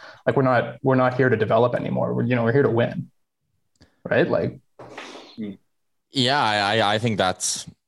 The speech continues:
Speaker 2: that's a great point. Like, things never go, or, I mean, I shouldn't say never.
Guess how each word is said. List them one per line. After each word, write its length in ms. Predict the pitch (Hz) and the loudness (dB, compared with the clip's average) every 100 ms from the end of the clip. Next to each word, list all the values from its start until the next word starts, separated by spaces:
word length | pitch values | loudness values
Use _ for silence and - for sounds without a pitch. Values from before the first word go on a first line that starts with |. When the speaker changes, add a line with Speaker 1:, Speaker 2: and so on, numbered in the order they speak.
| _ | _
Speaker 2:
that's 260 | 104 101 - | -2 -2 -2
a 40 | |
great 380 | 90 104 101 101 | -2 0 0 0
point. 320 | - 107 107 | -2 0 0
Like, 180 | 95 85 | -2 -2
things 240 | 143 160 | -2 -2
never 340 | 107 104 107 104 | -2 -2 0 -2
go, 400 | 92 95 104 98 | 0 2 4 2
or, 140 | 92 | 0
I 40 | 90 | -2
mean, 140 | 90 | -4
I 40 | |
shouldn't 220 | 87 113 101 | -4 -4 -2
say 80 | |
never. 420 | 95 95 95 85 | -2 0 0 -2